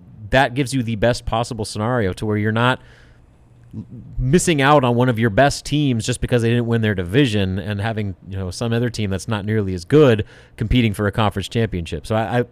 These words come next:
I like it, and I, I like the fact that they're maintaining rivalries or at least regional matchups, uh, that especially in a s-, conference like the Big Ten, that's an important part about all these schedule shakeups. I mean, there's rivalries that go back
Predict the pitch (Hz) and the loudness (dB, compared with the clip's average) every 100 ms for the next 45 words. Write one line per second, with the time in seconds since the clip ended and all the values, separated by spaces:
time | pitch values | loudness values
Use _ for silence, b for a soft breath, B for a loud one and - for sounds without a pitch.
0 | - - 104 107 123 139 160 - 107 101 | -12 -10 -4 0 2 2 0 -2 -6 -4
1 | 104 95 113 120 113 123 120 113 101 98 | -4 -2 -2 -2 -2 -2 -2 -2 -2 0
2 | 104 95 127 123 113 104 131 156 156 170 | -2 -2 -2 0 0 2 2 2 0 0
3 | 156 92 98 98 113 - 120 135 143 131 | -2 0 0 0 -2 -2 0 0 0 0
4 | 131 135 147 143 - B B B - 95 | 0 0 0 0 -4 B B B -2 0
5 | 87 85 98 95 - _ - 107 127 127 | 0 -2 -4 -4 -6 _ -12 -4 -4 -2
6 | 113 92 - 117 120 117 92 87 113 90 | -4 -6 -6 -2 -2 -2 -4 -4 -4 -2
7 | 113 120 131 - 143 143 123 113 123 113 | 0 0 -2 -6 -6 -4 -2 0 0 -2
8 | - 104 110 - 98 107 104 101 98 - | -2 0 0 -4 -4 -2 0 -2 -4 -4
9 | 104 101 - 107 107 104 101 110 180 131 | -4 -4 -4 -4 -2 -6 -4 -2 -2 -2
10 | 104 101 104 92 92 95 95 | 0 0 0 -4 -8 -4 -6